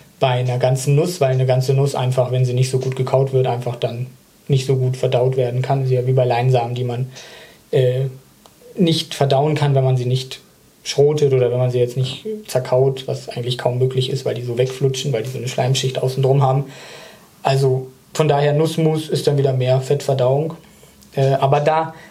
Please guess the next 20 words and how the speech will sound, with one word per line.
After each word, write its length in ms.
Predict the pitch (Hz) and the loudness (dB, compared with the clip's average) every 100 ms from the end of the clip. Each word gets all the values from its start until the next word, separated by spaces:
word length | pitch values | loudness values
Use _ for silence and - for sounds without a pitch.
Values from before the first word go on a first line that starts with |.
| - | -2
das 160 | 185 226 | -2 0
ist 80 | |
jetzt 140 | 226 180 | 0 2
wieder 200 | 196 180 | 2 2
so 80 | 165 | 0
Richtung 360 | 180 - 147 | -2 0 2
Micromanagement. 920 | 139 202 - 143 131 131 131 147 170 | 2 0 0 0 2 0 0 -2 0
Also 180 | 147 131 | 0 0
wenn 120 | 143 | 0
ich 100 | 160 | -2
jetzt 160 | 156 156 | -4 -2
mir 100 | 147 | -2
Gedanken 360 | 143 147 156 156 | 0 -2 -2 -2
mache, 400 | 147 151 147 - - - - - _ - | -2 0 -2 -4 -16 -18 -20 -20 _ 0
äh, 220 | 143 135 127 - - | 2 0 -4 -12 -8
wie 240 | 143 147 | -4 -2
viel 200 | 180 190 175 | 0 0 0
Kalorien 520 | 165 156 156 190 160 | 0 2 2 2 2
gehen 180 | 156 165 | 0 0
quasi 680 | 156 151 147 147 143 139 | 2 2 0 -2 -4 -4